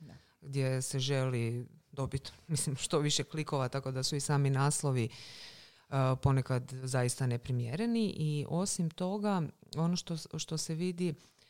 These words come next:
Speaker 2: e, ne brine se dovoljno o zaštiti žrtve. E,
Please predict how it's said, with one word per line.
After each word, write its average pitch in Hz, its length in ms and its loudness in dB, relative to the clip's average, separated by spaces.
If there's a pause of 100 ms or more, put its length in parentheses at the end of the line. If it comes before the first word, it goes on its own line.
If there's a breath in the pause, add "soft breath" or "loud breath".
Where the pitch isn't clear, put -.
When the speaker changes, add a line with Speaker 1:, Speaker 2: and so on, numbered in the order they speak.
(180 loud breath)
Speaker 2:
e, 143 80 -4 (240)
ne 147 140 2
brine 165 280 0
se 156 140 -2
dovoljno 139 380 2
o - 20 2
zaštiti 123 460 -4
žrtve. - 420 -8
E, - 340 -14